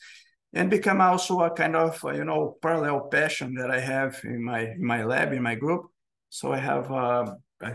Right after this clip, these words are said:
I've been conducting and, uh, doing research on extreme soils, start trying to understand the, the, the, the, the role of, uh, those, uh, extreme microbes that are thriving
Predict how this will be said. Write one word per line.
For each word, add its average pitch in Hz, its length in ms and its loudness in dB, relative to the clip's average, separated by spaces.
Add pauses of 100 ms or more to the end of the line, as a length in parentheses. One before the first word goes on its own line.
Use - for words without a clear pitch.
I've - 200 -6
been 127 240 -8 (100)
conducting 120 680 -4
and, 117 280 -8
uh, 104 140 -6
doing 117 340 -4
research 127 540 0
on 117 160 -2
extreme 123 400 -4
soils, 127 500 0
start - 300 -4
trying 147 240 0
to 170 100 0
understand 151 640 0 (580)
the, 127 400 2
the, 113 280 -2
the, 113 360 -8
the, 120 180 -6
the 117 180 -4
role 151 560 4
of, - 160 -6
uh, 120 320 2 (120)
those, 135 400 -2
uh, 127 100 0
extreme 165 580 -2
microbes 139 760 0
that 113 80 -4
are 113 160 -4
thriving 123 640 -2